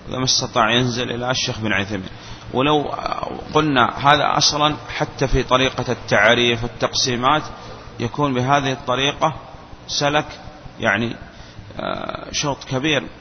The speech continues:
لأنه تقسيمات الشيخ بن عثيمين مثلًا في التوحيد هي تقسيمات الشيخ بن عثيمين في الأصول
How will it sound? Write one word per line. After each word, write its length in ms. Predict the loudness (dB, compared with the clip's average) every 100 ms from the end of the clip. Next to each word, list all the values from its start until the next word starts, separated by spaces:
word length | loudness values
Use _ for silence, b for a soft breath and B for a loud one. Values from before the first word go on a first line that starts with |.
| -8
لأنه 260 | -2 -2 0
تقسيمات 640 | -2 -2 -2 2 2 2
الشيخ 260 | 0 -2 -2
بن 120 | 0
عثيمين 360 | 0 0 -2 0
مثلًا 400 | -2 -2 -6 -6 -8
في 260 | -6 -6 -8 -14 -20 -20 -20 -20 -20 -10
التوحيد 500 | 0 2 4 2 0 -4
هي 160 | -6 -4
تقسيمات 520 | -4 -4 -2 -2 -4
الشيخ 240 | -4 -4
بن 140 | -4 -2
عثيمين 380 | -2 -2 -2 -2
في 100 | -4
الأصول 520 | -6 -4 -2 -2